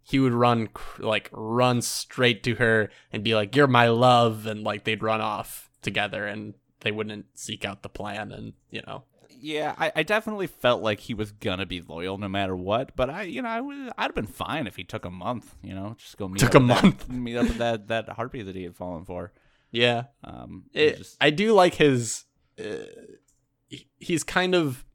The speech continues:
Speaker 1: uncom-, no, he's not, not uncomfortable, but he's very out of his element in this world, but he makes the best out of it. You know what I mean?
Speaker 2: Yeah, he
Speaker 1: It seems like.
Speaker 2: he's a good, he's a good character to have in there because he's the person that the,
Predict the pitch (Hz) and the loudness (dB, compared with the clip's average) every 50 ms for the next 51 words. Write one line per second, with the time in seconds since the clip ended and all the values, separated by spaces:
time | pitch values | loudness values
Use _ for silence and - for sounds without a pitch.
0 | _ _ _ _ - - - _ _ _ _ _ _ _ _ - - 147 143 131 | _ _ _ _ -20 -20 -20 _ _ _ _ _ _ _ _ -6 2 4 4 4
1 | 135 127 - - 117 120 - - - 147 175 185 185 196 196 208 160 101 143 147 | 4 0 -2 -4 -4 -4 -8 -6 -2 0 2 2 2 2 2 2 0 2 0 0
2 | 139 - - 110 107 104 - - 110 107 - - 113 107 107 101 104 107 104 - | 0 0 0 -2 -2 -2 -4 -6 -6 -6 -6 -8 -10 -8 -8 -6 -6 -8 -8 -8
3 | _ _ _ _ - - _ _ _ 135 135 135 131 135 151 156 156 147 - 113 | _ _ _ _ -20 -20 _ _ _ 2 4 4 6 6 6 8 8 6 6 6
4 | 120 120 123 117 117 107 - - 110 104 117 123 135 143 - - 135 143 147 156 | 6 6 4 2 0 -2 -4 -6 -6 -4 -2 0 0 0 0 -2 -2 0 0 0
5 | 151 - 156 147 151 156 156 160 147 127 131 123 - - - 123 117 110 117 120 | 0 0 0 0 2 4 2 2 0 0 -4 -4 -4 -2 -4 -2 -2 0 0 0
6 | 120 - - - 107 101 92 - - - - - - - - - 104 - - - | 0 -2 -6 -8 -8 -8 -8 -10 -10 -10 -12 -12 -12 -12 -12 -12 -12 -10 -12 -12
7 | - _ _ _ _ _ _ 110 110 107 107 110 110 110 113 113 117 120 127 127 | -12 _ _ _ _ _ _ -6 -6 -6 -6 -6 -4 -4 -2 -2 -2 -2 -4 -6
8 | - _ _ _ _ _ _ _ - 160 170 160 120 90 73 73 76 - - _ | -10 _ _ _ _ _ _ _ -14 -6 -2 0 0 0 -2 -6 -10 -14 -18 _
9 | - 120 127 107 - - 139 123 120 117 - 127 123 120 - - - _ _ _ | -8 -8 -8 -8 -6 -6 -4 -4 -4 -4 -6 -6 -8 -8 -10 -14 -20 _ _ _
10 | _ _ - 135 151 190 190 202 208 165 - - 165 170 165 160 156 143 143 143 | _ _ -12 -8 -8 -6 -4 -4 -4 -4 -4 -4 0 0 2 2 2 0 -2 -4
11 | 143 139 - _ _ _ _ _ _ _ _ _ _ _ _ _ - 175 175 202 | -6 -8 -12 _ _ _ _ _ _ _ _ _ _ _ _ _ -8 -4 -2 -2
12 | 196 160 - 214 202 - - - 147 143 147 147 - 147 131 139 117 - 127 120 | -2 0 0 0 -2 -2 -6 -10 -4 -4 -4 -4 -4 -8 -8 -6 -6 -2 -2 -2
13 | 107 - _ 113 110 110 110 113 110 110 98 107 101 - 127 110 - 120 117 107 | -2 -2 _ -6 -6 -4 -2 -2 -2 -2 -2 -4 -6 -6 -6 -8 -6 -8 -10 -8
14 | - 120 - - 110 110 104 - 123 107 101 101 - - 104 95 95 90 - | -8 -8 -8 -6 -8 -8 -6 -6 -8 -6 -6 -8 -8 -10 -12 -10 -10 -12 -14